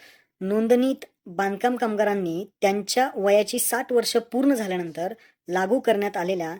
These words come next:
निवृत्ती वेतन योजनेच्या सविस्तर कार्यपद्धतीत या शासनाद्वारे निर्णयाद्वारे मान्यता देण्यात येत आहे आणि त्या अनुसरून मंडळांतर्गत नोंदणीत बांधकाम कामगारांना लागू करण्यात आलेल्या निवृत्ती वेतन योजनेची सविस्तर अशी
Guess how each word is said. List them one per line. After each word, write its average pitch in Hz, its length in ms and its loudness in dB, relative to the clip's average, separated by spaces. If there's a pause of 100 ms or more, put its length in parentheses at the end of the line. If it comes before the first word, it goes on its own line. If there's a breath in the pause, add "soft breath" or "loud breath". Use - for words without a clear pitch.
(140)
निवृत्ती 208 420 -2
वेतन 185 300 0
योजनेच्या 175 520 -4 (120)
सविस्तर 233 480 0
कार्यपद्धतीत 180 680 -2 (240)
या 180 120 0
शासनाद्वारे 180 640 -2 (560 loud breath)
निर्णयाद्वारे 220 540 2
मान्यता 180 420 -2
देण्यात 175 420 -4 (140)
येत 214 200 4
आहे 165 280 -6
आणि 170 200 -8
त्या 233 140 4
अनुसरून 185 440 -4
मंडळांतर्गत 190 720 0
नोंदणीत 202 540 -2 (340 soft breath)
बांधकाम 196 400 2
कामगारांना 190 580 -2
लागू 185 320 -2
करण्यात 196 340 0
आलेल्या 170 340 -2
निवृत्ती 202 420 -2
वेतन 190 240 0
योजनेची 165 400 -4
सविस्तर 165 440 -6
अशी 196 260 2